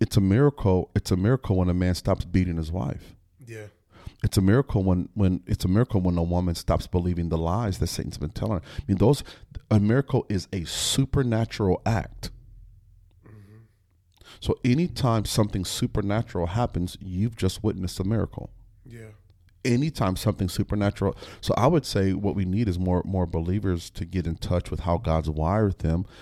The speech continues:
Speaker 1: If you go to Hope City Church, that's why we wanna encourage you to go through Growth Track. And you can even do it online.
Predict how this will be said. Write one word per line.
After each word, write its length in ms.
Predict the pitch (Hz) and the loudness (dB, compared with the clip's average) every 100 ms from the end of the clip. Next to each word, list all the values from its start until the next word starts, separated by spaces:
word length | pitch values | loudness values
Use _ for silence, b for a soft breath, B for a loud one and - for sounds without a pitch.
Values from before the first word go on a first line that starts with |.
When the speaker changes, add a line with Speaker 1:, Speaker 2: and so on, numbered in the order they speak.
| B B | B B
Speaker 1:
If 100 | - | 2
you 80 | |
go 80 | 101 | 6
to 60 | 90 | 8
Hope 140 | 90 | 8
City 240 | - 85 80 | 4 0 0
Church, 500 | - 101 92 - - | 2 4 4 2 0
that's 280 | 90 92 | 0 0
why 180 | 87 87 | 2 2
we 120 | 87 | 2
wanna 220 | 85 85 80 | 2 0 0
encourage 340 | 87 - 82 | -4 -6 -4
you 60 | 80 | -4
to 80 | |
go 180 | 85 85 | -2 0
through 280 | 85 87 85 | 0 0 0
Growth 320 | - 92 104 | 2 4 4
Track. 400 | - - 71 92 - - - - - - - - - - | 0 -2 0 -2 -6 -18 -20 -20 -20 -20 -20 -20 -20 -10
And 140 | - | -2
you 60 | 90 | 0
can 140 | 98 | 4
even 160 | 92 85 | 4 4
do 160 | 90 87 | 4 6
it 40 | |
online. 600 | 87 101 92 80 87 110 | 4 2 0 0 0 -2